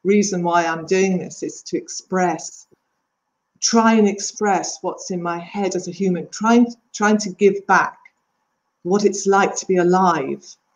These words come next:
through the painting process, just to slow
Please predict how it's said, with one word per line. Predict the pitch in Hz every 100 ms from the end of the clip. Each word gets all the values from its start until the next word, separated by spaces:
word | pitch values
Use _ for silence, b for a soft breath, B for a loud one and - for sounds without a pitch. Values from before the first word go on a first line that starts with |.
| _
through | - - 190 175 170 156 - - - - _ _ - 156
the | 180 180 -
painting | 190 180 175 170
process, | 156 160 139 - 151 147 - - _ _ _ -
just | 202 202
to | 185
slow | - - - - 202 185 180